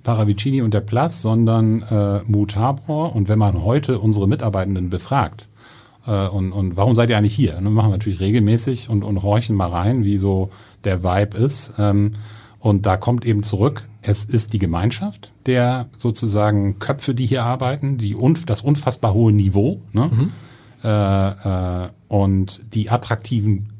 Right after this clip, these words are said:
Speaker 1: Kunden. Früher, vor der Pandemie, war es auch tatsächlich unser Büro an eins, also der attraktive Arbeitsplatz. Der spielt natürlich heute überhaupt keine Rolle mehr. Also heute Morgen in der, im Morning Briefing machen wir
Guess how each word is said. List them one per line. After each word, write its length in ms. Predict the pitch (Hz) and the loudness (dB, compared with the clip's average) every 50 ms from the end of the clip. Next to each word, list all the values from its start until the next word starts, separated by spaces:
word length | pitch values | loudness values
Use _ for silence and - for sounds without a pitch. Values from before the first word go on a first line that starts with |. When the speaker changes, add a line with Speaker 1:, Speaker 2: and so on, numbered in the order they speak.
| - - | -16 -2
Speaker 1:
Kunden. 640 | - 131 131 147 151 - 170 185 202 226 - - - - - | 2 2 4 4 2 0 0 0 0 0 -2 -8 -18 -20 -20
Früher, 500 | - - - - 143 160 165 160 180 180 | -20 -6 0 2 4 6 6 4 2 0
vor 160 | - - 139 | -2 -4 -2
der 100 | 123 120 | 0 0
Pandemie, 500 | 110 - 117 113 107 107 107 131 147 131 | 0 2 2 2 4 4 4 4 2 2
war 140 | 101 104 107 | 2 2 2
es 160 | 110 107 - - | 0 -2 -4 -4
auch 260 | 101 107 120 110 - - - - _ | -2 -2 -2 -2 -6 -12 -20 -16 _
tatsächlich 500 | - 104 - - 127 123 127 107 - - | -6 -4 -2 0 0 0 0 -2 -2 2
unser 260 | 113 117 113 107 104 | 2 2 4 2 0
Büro 460 | 95 101 92 82 87 101 131 196 - - | 0 -2 -4 -2 -2 -2 -2 -2 -6 -4
an 180 | - 104 104 95 | 0 0 0 0
eins, 320 | 101 101 127 175 190 - | 0 0 0 -2 -2 -2
also 200 | - 107 95 95 | -4 -4 -4 -2
der 280 | 87 92 92 95 - - | -4 -4 -4 -4 -4 -6
attraktive 560 | 110 - - 110 104 - - 113 104 95 - | -6 -4 -6 -6 -6 -4 -4 -4 -4 -2 -4
Arbeitsplatz. 680 | - 107 127 143 147 - - 190 196 196 - - - - - - - - - - - - - _ - | -4 -4 -4 -4 -6 -8 -8 -8 -8 -8 -8 -12 -14 -16 -20 -20 -20 -20 -20 -20 -20 -20 -20 _ -4
Der 120 | 110 104 | -2 -2
spielt 180 | - 107 - 120 | -2 -2 -4 -4
natürlich 260 | 113 104 - 117 98 | -2 0 0 2 2
heute 180 | 110 110 107 107 - | 2 0 0 -2 0
überhaupt 400 | 135 135 135 139 117 131 - - | 2 4 4 4 4 2 0 -2
keine 160 | 127 120 113 | -2 -2 0
Rolle 240 | 101 104 117 131 135 | 0 -2 -2 -2 -2
mehr. 180 | 120 120 131 123 | -4 -4 -2 -2
Also 220 | 113 101 104 98 | -2 -2 0 -2
heute 160 | 107 110 110 | 0 -2 0
Morgen 540 | 104 104 104 110 117 113 113 110 113 113 113 - - - - - - - - | 0 0 0 0 2 2 0 0 0 -2 -4 -6 -14 -18 -18 -18 -20 -18 -8
in 160 | - 113 107 104 | -2 0 2 2
der, 240 | 107 107 107 107 | 2 2 2 2
im 80 | 107 101 | 2 2
Morning 320 | 95 101 113 120 117 113 | 4 4 2 2 2 0
Briefing 360 | 98 101 110 117 117 120 110 104 | 2 2 2 2 2 0 0 2
machen 220 | 107 104 107 104 | 2 0 0 -2
wir 100 | 101 101 | -2 -2